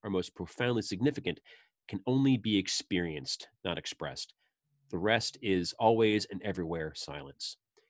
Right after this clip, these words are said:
After silence, that which comes nearest to expressing the inexpressible is music. In a different mode, on an, another plane of being, music is the equivalent of some man's most significant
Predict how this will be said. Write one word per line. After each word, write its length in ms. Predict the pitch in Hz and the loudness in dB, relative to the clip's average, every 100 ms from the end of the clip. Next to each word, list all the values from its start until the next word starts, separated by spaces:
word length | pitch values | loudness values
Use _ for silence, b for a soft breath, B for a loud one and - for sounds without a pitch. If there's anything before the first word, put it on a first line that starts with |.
| _ _ _ _ - | _ _ _ _ 0
After 220 | 131 127 | 2 2
silence, 560 | 104 156 156 107 95 - - | 2 4 6 6 2 -4 -2
that 240 | 113 117 | 0 2
which 200 | 113 95 | 2 -2
comes 240 | - 98 95 | -2 -2 0
nearest 380 | 107 113 104 - | 0 0 0 -2
to 100 | 101 | -4
expressing 540 | - - 120 - 101 | -4 0 0 2 0
the 180 | 92 104 | 0 0
inexpressible 800 | 98 - - 123 - 87 90 - B B _ | -2 -2 2 2 2 2 2 0 B B _
is 160 | 104 - | -8 0
music. 340 | 95 - - _ _ _ _ _ _ _ _ | 0 0 -10 _ _ _ _ _ _ _ _
In 120 | - 117 | 4 6
a 40 | |
different 340 | 101 180 - | 8 6 6
mode, 320 | 92 73 71 - - | -2 -4 -6 -8 -2
on 100 | 95 | 2
an, 200 | 92 95 - _ - | 2 0 -6 _ -4
another 300 | 107 113 113 | 0 0 -2
plane 420 | - 107 101 92 | -2 -2 0 -2
of 160 | 78 - | -4 2
being, 400 | 139 104 85 85 B B B | 4 4 0 -4 B B B
music 340 | 98 151 143 135 | 6 8 8 2
is 120 | 101 | 2
the 100 | 113 | 2
equivalent 440 | 101 131 120 120 - | 4 2 4 2 0
of 80 | 104 | -4
some 320 | - 147 127 | 2 2 4
man's 340 | 127 123 107 | 4 2 2
most 320 | 107 101 - | 2 2 0
significant 600 | - 95 135 139 151 147 | -6 -2 -2 0 0 0